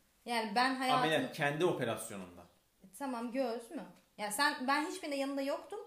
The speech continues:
Speaker 1: Bir göz, bir de burun geçirdin.
Speaker 2: Evet.
Speaker 1: Her zaman gözde gerildiğini söylersin.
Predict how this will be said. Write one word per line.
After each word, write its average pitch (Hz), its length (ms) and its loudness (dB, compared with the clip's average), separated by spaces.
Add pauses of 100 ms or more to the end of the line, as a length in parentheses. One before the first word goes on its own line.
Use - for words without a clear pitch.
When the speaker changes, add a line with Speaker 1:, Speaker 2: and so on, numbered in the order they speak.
(120)
Speaker 1:
Bir 269 80 -4
göz, 285 320 -2
bir 262 60 -6
de 254 140 0
burun 277 200 0
geçirdin. 220 480 -4 (200)
Speaker 2:
Evet. 110 340 -6
Speaker 1:
Her 311 200 4
zaman 285 300 -2
gözde 285 260 0
gerildiğini 277 500 -2
söylersin. 330 640 -2